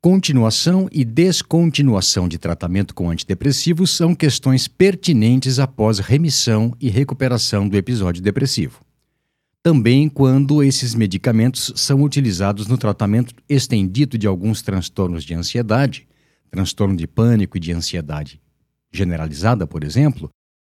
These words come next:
situações clínicas em que eles seriam mais corretamente chamados de ansiolíticos e antipânico, apesar de muitas vezes serem os mesmos remédios.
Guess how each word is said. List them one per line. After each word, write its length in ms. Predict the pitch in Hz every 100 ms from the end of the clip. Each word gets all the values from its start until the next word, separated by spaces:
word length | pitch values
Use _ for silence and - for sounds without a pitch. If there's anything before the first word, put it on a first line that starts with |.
| _ -
situações 600 | 147 - 143 - 170 156
clínicas 520 | 147 143 151 165 147
em 120 | 160
que 100 | 147
eles 220 | 151 151
seriam 340 | - 151 107 98
mais 260 | 110 123
corretamente 760 | - 127 104 104 104 95 101 107
chamados 600 | - 120 90 85 71 82
de 140 | 90
ansiolíticos 960 | 101 101 - 147 147 107 - - 147 139
e 80 | 135
antipânico, 880 | 127 - - 170 165 120 - 67 - _ _ _
apesar 480 | 104 92 139 104 104
de 100 | 104
muitas 340 | 107 117 165 127
vezes 320 | 110 113 135
serem 300 | - 127 123
os 140 | 139
mesmos 420 | 98 87 76 98
remédios. 580 | 90 120 85 67 - -